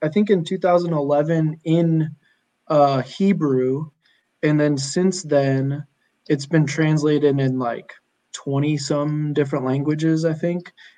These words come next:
And I believe I read that he, I think he had maybe one other person help him, but he was the one who translated it from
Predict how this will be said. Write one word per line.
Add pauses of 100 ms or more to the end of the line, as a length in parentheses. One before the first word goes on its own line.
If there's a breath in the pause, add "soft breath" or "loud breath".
(120)
And (140)
I
believe
I
read
that (240)
he, (1000)
I
think
he
had
maybe
one
other
person
help
him,
but
he
was
the
one
who
translated
it
from